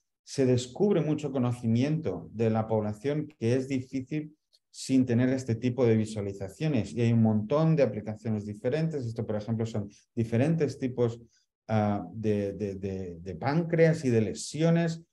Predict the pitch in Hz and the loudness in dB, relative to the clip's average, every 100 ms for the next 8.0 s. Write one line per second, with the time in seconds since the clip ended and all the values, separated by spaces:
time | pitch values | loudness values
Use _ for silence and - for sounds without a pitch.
0 | _ - 127 127 151 214 214 202 170 165 | _ 0 4 4 2 0 0 2 4 4
1 | 180 170 160 156 143 139 143 160 147 151 | 2 0 0 0 -2 -4 -4 -2 0 2
2 | 175 160 139 185 165 123 - 170 220 - | 0 2 0 2 2 2 2 2 2 2
3 | 135 117 120 123 120 151 170 135 156 220 | 2 4 4 4 2 2 0 2 2 2
4 | 220 208 175 143 127 143 160 101 123 - | 0 0 0 -2 -4 -2 -2 -2 -4 -8
5 | _ _ _ _ _ _ _ _ - 135 | _ _ _ _ _ _ _ _ 2 4
6 | 135 165 190 208 202 147 135 147 156 196 | 6 6 4 2 0 -2 -2 -2 2 2
7 | - 143 131 120 131 233 - 127 123 | 0 -2 0 2 2 0 -2 -6 -8